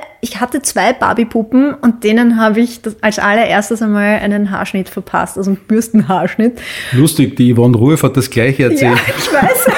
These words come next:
Speaker 1: <laughs> ich hab's gehört. Ich hab eh sehr geschmunzelt, als ich das gehört hab. Ähm, aber so, ich war nie so das, das, das Puppen-Medi, lustigerweise. Ähm,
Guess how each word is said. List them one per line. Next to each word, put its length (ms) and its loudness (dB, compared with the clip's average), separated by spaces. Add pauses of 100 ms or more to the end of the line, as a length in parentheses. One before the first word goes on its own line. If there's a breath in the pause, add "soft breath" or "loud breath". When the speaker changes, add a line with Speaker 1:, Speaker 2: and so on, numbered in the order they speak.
(140)
Speaker 1:
<laughs> 0 -
ich 140 -2
hab's 240 -2
gehört. 540 0
Ich 180 2
hab 80 0
eh 120 0
sehr 280 0
geschmunzelt, 640 2
als 160 2
ich 100 0
das 180 0
gehört 380 0
hab. 240 0 (680 loud breath)
Ähm, 440 2 (100)
aber 220 2
so, 220 2
ich 200 -4
war 120 2
nie 160 6
so 140 0
das, 220 0
das, 260 -4
das 160 -4
Puppen-Medi, 1700 2
lustigerweise. 880 0 (560 loud breath)
Ähm, 440 4